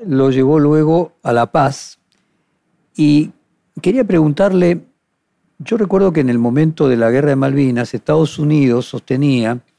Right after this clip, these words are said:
que no defendía la clásica, histórica doctrina Monroe, o sea, que de acuerdo a aquella de América para los americanos, en el caso de la guerra de las Malvinas, colocándose a favor de Inglaterra,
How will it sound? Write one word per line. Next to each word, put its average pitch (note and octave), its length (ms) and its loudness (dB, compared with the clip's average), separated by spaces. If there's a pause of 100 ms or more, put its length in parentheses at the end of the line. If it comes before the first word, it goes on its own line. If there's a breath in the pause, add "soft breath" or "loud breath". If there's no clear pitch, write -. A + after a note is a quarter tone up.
(500)
que C#3 140 -2
no A#3 100 2
defendía D#3+ 520 2 (200)
la A#2 180 -2
clásica, D3+ 640 -4
histórica B2 840 -2 (360)
doctrina C#3 440 0
Monroe, C3+ 380 2
o - 20 -6
sea, A#2 180 -6
que D3 180 0
de D3+ 260 -2
acuerdo C3 260 -2
a - 20 0
aquella C3+ 320 0
de A#2 80 0
América C3+ 420 0
para A#2 220 0
los A#2+ 180 -4
americanos, C#3 800 -2 (400)
en F#3+ 140 0
el D3 120 2
caso D3+ 280 0
de B2+ 60 0
la B2 40 0
guerra C3+ 200 2
de B2+ 40 0
las B2 120 -2
Malvinas, C3 520 0
colocándose B2+ 640 -4
a A#2+ 80 -4
favor A#2+ 260 -4
de B2+ 60 -2
Inglaterra, C3+ 640 -2